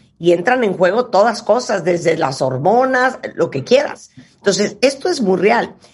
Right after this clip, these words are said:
So, how do you identify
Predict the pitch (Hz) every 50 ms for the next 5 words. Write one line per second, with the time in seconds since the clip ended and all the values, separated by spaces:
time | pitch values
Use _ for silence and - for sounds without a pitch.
0 | _ _ - - - - 269 262 254 247 247 - - _ _ _ _ _ - -
1 | - 277 320 427 508 480 - - 339 269 262 285 294 294 - - 233 214 208 180
2 | 156 226 208 208 202 196 - 165 135 - 160 - 127 123 120 -